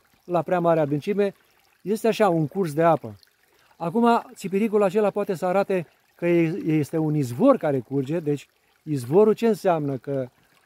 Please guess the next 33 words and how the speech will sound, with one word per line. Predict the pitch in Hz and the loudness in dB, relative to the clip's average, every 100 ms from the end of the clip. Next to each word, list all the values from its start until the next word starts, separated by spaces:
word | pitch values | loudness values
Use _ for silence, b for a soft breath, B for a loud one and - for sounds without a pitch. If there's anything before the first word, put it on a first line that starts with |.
| _ - | _ -8
arată? | 156 156 143 131 | -2 -2 -2 0
Izvorul | 143 120 185 233 214 | -2 2 2 4 4
e-, | 208 180 | 2 2
arată, | 151 151 185 208 - - | -2 -2 -2 -2 -4 -6
adevăratul | 151 139 143 220 220 | -4 -2 0 0 0
izvor | 185 139 151 226 233 b b b | -6 -4 0 0 0 b b b
este | 180 170 170 | -4 -2 -2
cel | 220 240 | 0 0
care | 226 202 | 2 0
curge | - 240 226 | 0 -4 -2
și | 220 262 | -2 0
pe | 269 | 0
timpul | 269 254 208 190 160 _ _ _ | 2 0 2 -2 -2 _ _ _
secetos. | - 185 160 147 139 107 _ b b b b b | -6 -4 -4 -4 -4 -6 _ b b b b b
Dar | 156 175 | 2 2
acel | 175 233 | 4 2
țipiric | - 233 220 240 | 2 -2 0 -2
poate | - 226 226 | -2 -2 -2
să | - 208 202 - _ _ | 0 0 0 -4 _ _
existe | 185 180 160 240 247 | -2 0 0 0 0
și | 233 247 269 202 _ _ 220 247 - 226 - _ | -2 0 -2 -2 _ _ -20 -20 -20 -20 -20 _
doar | 214 156 220 240 | -8 2 4 4
datorită | 240 233 233 254 233 | 2 2 2 2 0
ploilor, | 240 233 156 127 104 _ _ _ _ _ _ | 2 2 2 -2 -6 _ _ _ _ _ _
nu | 151 202 | -2 -2
că | 226 | 2
ar | 196 156 | 0 0
fi | 196 202 - _ _ _ | -2 -4 -6 _ _ _
ceva, | - 160 185 185 - - | -4 2 2 2 -2 -6
uh, | 160 156 165 | -2 -2 -2
izvor | 170 143 123 170 | -2 -2 0 0
pe | 151 151 | 0 -2
dedesubt. | 147 143 143 | 0 -2 -4